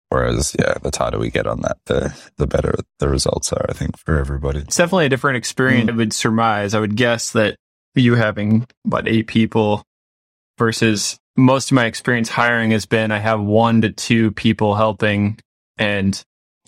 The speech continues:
Speaker 2: honestly, even going from
Speaker 1: Yeah.
Speaker 2: one to having somebody there versus I need somebody at all is a complete different experience of, like, I wouldn't,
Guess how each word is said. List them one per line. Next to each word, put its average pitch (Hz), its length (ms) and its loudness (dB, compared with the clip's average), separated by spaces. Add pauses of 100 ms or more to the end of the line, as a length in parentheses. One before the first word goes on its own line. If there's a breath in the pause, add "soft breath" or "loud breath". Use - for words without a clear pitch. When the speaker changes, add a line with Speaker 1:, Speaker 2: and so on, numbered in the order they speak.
(160)
Speaker 2:
honestly, 139 340 2
even 117 200 2
going 117 220 0
from 110 180 -2
Speaker 1:
Yeah. 101 160 2
Speaker 2:
one 113 460 2
to 104 280 -2 (160)
having 120 380 0
somebody 156 560 2
there 170 480 2
versus 113 480 0
I 113 140 0
need 113 300 4
somebody 120 720 2 (120)
at 123 160 0
all 135 440 2 (600)
is 120 180 0
a 107 80 -2
complete - 580 0
different 117 300 0
experience 117 540 -2
of, 98 120 -2
like, 95 400 -2 (600)
I 160 40 0
wouldn't, 175 300 0